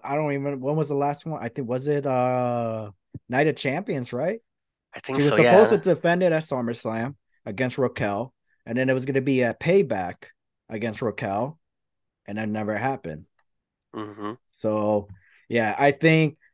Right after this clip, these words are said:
Speaker 1: that, I, I feel like Cargill would be a nice fit.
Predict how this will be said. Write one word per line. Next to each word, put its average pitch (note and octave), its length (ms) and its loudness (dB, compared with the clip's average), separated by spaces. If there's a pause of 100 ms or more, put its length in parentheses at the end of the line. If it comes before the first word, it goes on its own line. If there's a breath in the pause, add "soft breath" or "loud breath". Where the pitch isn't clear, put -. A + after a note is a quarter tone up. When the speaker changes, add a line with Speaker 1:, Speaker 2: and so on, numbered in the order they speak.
(120)
Speaker 1:
that, D3+ 440 4
I, D#3 200 0 (100)
I C#3 120 0
feel E3 200 2
like D#3+ 220 2
Cargill C#3+ 720 0 (220)
would B2+ 200 -6
be C#3 180 2
a B2 60 0
nice B2 420 -2
fit. C#3 440 0